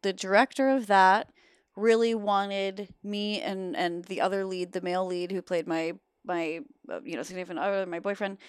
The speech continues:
to, to go through these scenes.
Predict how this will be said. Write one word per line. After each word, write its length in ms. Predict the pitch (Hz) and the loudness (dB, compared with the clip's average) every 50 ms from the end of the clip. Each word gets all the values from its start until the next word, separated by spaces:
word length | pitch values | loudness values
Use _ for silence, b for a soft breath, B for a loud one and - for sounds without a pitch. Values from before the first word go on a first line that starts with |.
| B B B B B B | B B B B B B
to, 180 | - 247 220 202 | -2 0 0 0
to 180 | - - - 208 | -2 -6 -12 -12
go 340 | 196 - 226 226 247 311 320 | -8 -4 0 2 2 2 0
through 220 | - - 311 294 | 0 0 0 2
these 220 | 247 277 269 247 | 2 2 2 2
scenes. 640 | - - - 240 233 226 220 214 220 220 226 - - | 0 -2 -2 -2 0 0 0 0 -2 -4 -6 -6 -8